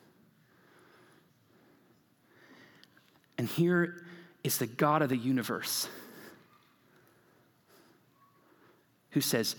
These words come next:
"You belong to me, and I delight in you so much that I will sing songs of joy over your life." That's how he sees you. In Christ, that's how he sees you. He loves you. He delights in you,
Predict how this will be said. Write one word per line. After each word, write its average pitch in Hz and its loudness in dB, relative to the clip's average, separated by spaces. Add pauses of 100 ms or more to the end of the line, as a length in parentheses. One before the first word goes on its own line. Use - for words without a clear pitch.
"You 131 -4
belong 101 -2
to - -8
me, 92 -6 (640)
and 104 -6
I 110 0
delight 98 -4
in 104 -6
you 95 -6 (160)
so - -2
much 113 -2
that 117 0
I 117 0
will 92 -6 (240)
sing 110 0 (240)
songs 107 0
of 110 -6
joy 104 -2
over 110 -2 (220)
your 101 -2
life." 90 -8 (640)
That's - 0
how 160 6
he 170 2
sees 202 2
you. 98 -6 (360)
In 170 4
Christ, 156 2
that's 160 2
how 170 4
he 160 2
sees 151 0
you. 117 -4
He 143 0 (180)
loves 151 4
you. 131 2
He 147 2
delights 147 4
in 139 2
you, 147 2